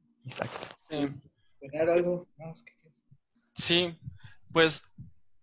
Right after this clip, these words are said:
Speaker 2: varias cosas, ¿no? De hablar de Final Fantasy siete, ¿no? Por ahí tengo yo dos licencias físicas de Final Fantasy siete, ninguna en el disco de Play uno.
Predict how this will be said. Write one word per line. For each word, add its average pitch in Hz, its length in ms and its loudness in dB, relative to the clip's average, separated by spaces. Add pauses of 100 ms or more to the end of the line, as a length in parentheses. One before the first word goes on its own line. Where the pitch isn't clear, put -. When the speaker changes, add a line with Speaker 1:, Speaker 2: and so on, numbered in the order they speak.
(220)
Speaker 2:
varias 208 300 8
cosas, 170 340 2
¿no? 147 140 2
De 165 60 6
hablar 160 200 4
de 170 80 6
Final 147 360 0
Fantasy 151 380 2
siete, 131 380 0
¿no? 127 220 -6 (260)
Por 180 140 6
ahí 175 100 8
tengo 196 240 0
yo 165 420 2 (1080)
dos 151 240 8
licencias 151 760 6
físicas 143 560 2
de 110 140 4
Final 127 260 0
Fantasy 139 420 2
siete, 120 460 0
ninguna 135 480 2
en 151 80 0
el 113 100 0
disco 123 240 -4
de 113 120 2
Play 117 240 -4
uno. 165 260 -8